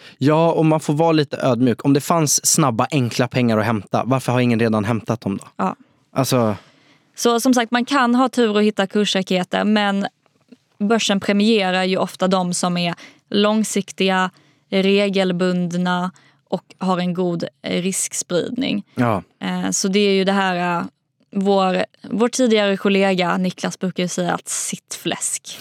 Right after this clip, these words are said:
Speaker 1: <laughs>
Speaker 2: premieras.
Speaker 1: Ja.
Speaker 2: Det gäller att ha tålamod helt enkelt.
Speaker 1: Ja, och det fina med just tålamod är ju inte någonting alla kan ha. Alltså, det är lätt att tänka så här, "Ja, men börsen,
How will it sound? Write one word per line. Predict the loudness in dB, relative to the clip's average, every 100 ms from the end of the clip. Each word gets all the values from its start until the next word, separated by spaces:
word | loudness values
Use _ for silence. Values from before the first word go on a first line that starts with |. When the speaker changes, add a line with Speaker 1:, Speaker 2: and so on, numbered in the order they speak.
| -2 0 -4
Speaker 1:
<laughs> | -4 -6 -8
Speaker 2:
premieras. | -6 -4 -2 -2 -4 -6 -8 -6
Speaker 1:
Ja. | 0 2 0 2
Speaker 2:
Det |
gäller | 2 2 0
att |
ha | -2
tålamod | -2 0 0 0 -4 -4
helt | -4 -6
enkelt. | -6 -4 -4 -6 -14 -2
Speaker 1:
Ja, | 2 2 2
och | 2
det | 0
fina | 2 2
med | 2
just | 0
tålamod | 2 2 4 2 4
är |
ju | 2
inte | 2 2
någonting | 0 0 0
alla | 2 0
kan | 0
ha. | 0 -2 -4 0
Alltså, | 2 4 2 2 -2 -20 -2
det | 2
är |
lätt | 2 2 -2
att | -4 -4 -4
tänka | -2 0 0
så | 2
här, | 4
"Ja, |
men | 4 2
börsen, | 0 0 2 2 0